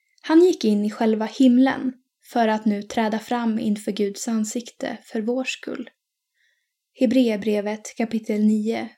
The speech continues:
vers tjugofyra. Väl där rev han ner det som skilde oss från Gud. I kraft av Jesu blod kan vi därför frimodigt gå in i det allra heligaste.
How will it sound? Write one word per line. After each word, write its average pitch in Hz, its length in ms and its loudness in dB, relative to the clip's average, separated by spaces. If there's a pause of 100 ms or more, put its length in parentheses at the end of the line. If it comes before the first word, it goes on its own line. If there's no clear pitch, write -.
(180)
vers 220 440 -6
tjugofyra. 220 800 -4 (1120)
Väl 277 380 6
där - 260 -4 (280)
rev 233 200 2
han 214 180 4
ner 247 380 2 (100)
det 226 160 -6
som 220 200 -4
skilde 220 360 0
oss 233 200 -6
från 214 180 -8
Gud. 226 280 -8 (1000)
I 254 80 -2
kraft 320 440 -2
av 233 120 0
Jesu 226 420 0
blod 240 440 0 (220)
kan 262 200 2
vi 226 120 2
därför 202 480 -2
frimodigt 240 1000 2
gå 247 160 2
in 196 300 0
i 226 160 -2
det 214 120 0
allra 214 300 -2
heligaste. 214 840 -4